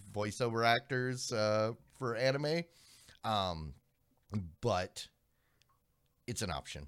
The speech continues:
so that's good. Oh, and they, uh, I will <laughs> give them credit. It's not something that I would typically, uh, want, uh, but if you're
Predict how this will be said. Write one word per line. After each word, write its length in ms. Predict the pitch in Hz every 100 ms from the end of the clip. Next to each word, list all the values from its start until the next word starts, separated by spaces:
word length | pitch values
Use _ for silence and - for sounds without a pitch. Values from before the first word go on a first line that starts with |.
| -
so 240 | - 92
that's 240 | 87 82 -
good. 260 | 80 73 - - - -
Oh, 300 | 247 131 - _ _
and 380 | 233 226 214 196 - -
they, 360 | 151 175 214 202
uh, 260 | 160 160 147
I 140 | 156
will 400 | 139 135 175 247
<laughs> 40 | 208
give 300 | 185 185 -
them 340 | 160 139 147 -
credit. 420 | - 123 117 127
It's 260 | 156 139 -
not 460 | 139 143 165 185
something 520 | - 180 156 175 156 151
that 240 | 135 135 -
I 240 | 123 143
would 240 | 160 160 131
typically, 840 | 151 135 131 131 131 123 120 117 - - - _ _ _
uh, 600 | 110 107 101 101 95 95 82 -
want, 380 | 101 110 113 123 - _ _ _
uh, 440 | 101 101 95 92 87 - _ _ _ _ _ _ _ _ _
but 220 | 117 110 -
if 300 | 117 107 -
you're 680 | 113 131 160 175 180 180